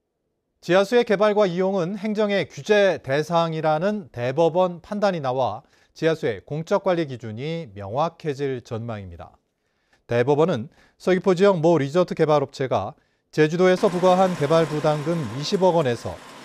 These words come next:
지하수 개발 비용을 공제해달라는 소송에서 제주도에 손을 들어줬습니다. 대법원은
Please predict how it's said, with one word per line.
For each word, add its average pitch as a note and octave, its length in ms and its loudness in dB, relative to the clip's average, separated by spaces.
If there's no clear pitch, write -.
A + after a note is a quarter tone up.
지하수 E3 400 4
개발 E3 320 2
비용을 D#3 520 0
공제해달라는 D#3+ 720 2
소송에서 B2+ 680 -2
제주도에 D3+ 580 2
손을 F3+ 540 -2
들어줬습니다. G#2 640 -6
대법원은 C#3 560 2